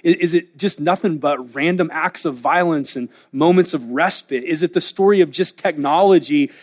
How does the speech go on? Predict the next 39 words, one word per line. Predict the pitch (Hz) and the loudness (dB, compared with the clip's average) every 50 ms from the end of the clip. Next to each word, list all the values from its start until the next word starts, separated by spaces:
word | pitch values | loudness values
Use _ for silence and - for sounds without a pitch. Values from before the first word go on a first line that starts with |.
| - _ _ | -20 _ _
Is | 170 170 156 | 0 0 0
it | 180 180 | 0 -2
a | 170 | -2
story | - - - - 185 185 196 214 208 | -2 -4 -4 0 2 4 4 4 4
where | 190 180 165 | 2 2 0
we're | 160 160 | 0 0
just | 156 175 - - | -2 -2 -6 -4
kinda | - 190 165 143 | -4 -4 -2 -2
looking | 131 131 156 175 - 196 185 175 165 - - _ _ _ | -2 -2 -2 -2 0 -2 -2 -2 -4 -6 -12 _ _ _
down | - 170 165 170 175 | -2 0 2 2 2
the | 170 156 | 0 -2
barrel | 127 - 151 151 165 160 156 160 143 - | -2 0 0 2 4 2 2 0 -2 -4
at | 143 135 127 | -6 -6 -6
nothing | 120 127 135 151 185 196 - - 190 160 156 - - _ _ _ - | -8 -6 -4 -2 -2 -2 -2 -2 -2 -2 -2 -4 -8 _ _ _ -12
and | 127 123 120 120 | -10 -8 -8 -6
meaninglessness, | 131 175 220 220 208 165 143 135 123 - - 135 143 143 147 135 - - - _ _ _ _ - | 0 2 2 4 4 2 0 -2 -6 -8 -10 -8 -8 -8 -8 -8 -10 -14 -16 _ _ _ _ -12
trying | - - 175 170 | -8 -4 -4 -4
to | 156 - | -4 -4
carve | - - 175 175 165 | -4 -2 0 0 2
out | 165 165 | 2 0
a | 139 | 0
life | 131 120 117 139 165 180 151 - - | -2 -2 0 2 2 2 0 -2 -6
in | 139 | -8
the | 135 131 | -8 -6
midst | 139 160 - - - | -6 -6 -6 -8 -12
of | 120 | -16
terror? | - - - 190 208 175 | -14 -10 -4 -2 -2 -2
Like, | 160 143 - 139 | -2 -4 -2 0
what | 156 233 262 - | 0 0 0 0
kind | - 302 | -2 -2
of | 285 226 | -2 -2
story | - - 277 277 302 311 277 220 | -4 -4 -2 2 4 4 4 4
are | |
we | 151 143 127 113 | 2 0 -2 -6
in? | 104 90 - _ _ _ _ _ _ - - _ _ | -8 -12 -16 _ _ _ _ _ _ -20 -20 _ _
A-, | 180 202 208 202 | -4 -4 -2 0
and | 208 185 | 0 0
the | 185 | 0
answer, | 165 175 220 254 262 - - 220 190 185 180 180 | 0 0 0 2 0 0 2 2 2 2 2 0